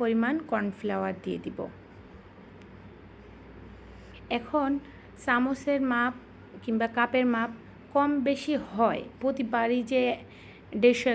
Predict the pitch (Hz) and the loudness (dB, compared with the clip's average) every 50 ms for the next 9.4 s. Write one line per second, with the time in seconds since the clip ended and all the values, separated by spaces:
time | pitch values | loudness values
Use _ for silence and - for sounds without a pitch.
0 | 208 220 233 226 226 226 220 233 226 220 226 220 220 196 190 - - 214 214 - | 2 2 2 4 4 2 2 2 2 2 2 2 0 -2 -4 0 2 2 2 0
1 | - - 240 247 247 233 226 220 226 208 190 180 175 - - - - - - - | 0 2 4 4 6 4 4 2 2 0 0 -2 -6 -8 -12 -18 -20 -20 -20 -20
2 | - - - - - - - - - - - - - - - - 294 294 294 277 | -20 -20 -20 -20 -20 -20 -20 -20 -20 -20 -20 -20 -20 -20 0 2 2 4 4 4
3 | 294 294 294 285 285 277 269 277 269 269 226 262 262 254 233 - 254 247 262 254 | 4 4 4 4 4 4 4 6 4 6 6 4 2 2 2 2 2 4 4 4
4 | 254 254 247 - 294 285 240 233 339 339 - 262 226 214 - 220 214 214 - 226 | 4 4 4 2 0 0 2 0 0 4 4 4 4 6 4 4 4 4 4 4
5 | 214 214 196 185 - 202 202 208 220 208 - - - - - 214 208 202 208 202 | 4 2 2 0 -2 -2 0 0 -2 -2 -4 -10 -8 -8 -6 -2 2 2 2 2
6 | 202 - - 214 190 180 180 170 - - - - - - - - - - - - | 2 0 -2 0 0 0 -2 -4 -6 -6 -6 -6 -6 -6 -6 -6 -6 -6 -4 -4
7 | - - - - 247 247 240 247 240 - 233 220 214 208 196 185 175 - - - | -4 -4 0 2 4 4 4 4 4 4 4 4 4 4 2 2 -2 -2 -4 -2
8 | - - 202 196 190 190 1077 1077 - - - - - - - - - 254 262 220 | 0 2 2 2 2 4 4 4 4 2 -2 -2 -4 -12 -10 0 2 2 2 4
9 | 285 294 294 294 285 269 269 | 2 2 2 2 2 2 2